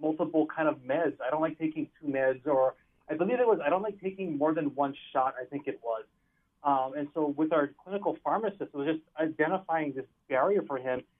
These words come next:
And then we were able to co-, uh, figure out a combination sort of medicine for this gentleman, which now he's decreased it so he's taking just one shot once a week. And his A one C is under control now. We've been able to get him under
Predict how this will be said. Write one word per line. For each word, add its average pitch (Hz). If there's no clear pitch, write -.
And 147
then 143
we 156
were 165
able 185
to 170
co-, 160
uh, 139
figure 160
out 151
a 127
combination 156
sort 143
of 135
medicine 147
for 127
this 127
gentleman, 139
which 151
now 165
he's 147
decreased 160
it 156
so 143
he's 131
taking 147
just 135
one 151
shot 143
once 143
a 131
week. 151
And 151
his 151
A 170
one 170
C 226
is 170
under 156
control 160
now. 107
We've 139
been 147
able 160
to 151
get 147
him 156
under 156